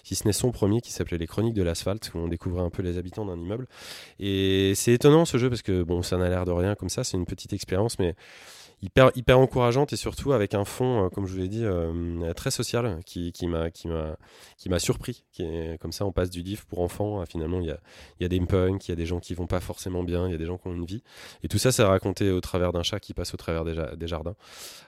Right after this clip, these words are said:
Euh, bref, c'est plus malin qu'il n'y paraît. Euh, et c'est tout doux, donc c'est cool, entre deux parties de,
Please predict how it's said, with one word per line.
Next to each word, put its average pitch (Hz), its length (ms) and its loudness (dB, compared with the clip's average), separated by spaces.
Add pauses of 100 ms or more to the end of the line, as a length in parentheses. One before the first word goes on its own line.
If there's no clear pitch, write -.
(100)
Euh, 85 220 2
bref, 101 200 0
c'est - 160 -2
plus - 180 0
malin 139 220 8
qu'il 113 200 -8
n'y 101 100 -2
paraît. 85 340 -4 (100)
Euh, 87 460 0
et 135 80 -4
c'est - 160 -4
tout 131 180 -6
doux, 107 140 -6 (100)
donc 165 240 -4
c'est 147 100 -2
cool, 123 300 -2 (160)
entre 98 300 -2
deux 101 200 0
parties - 300 -6
de, 85 420 -6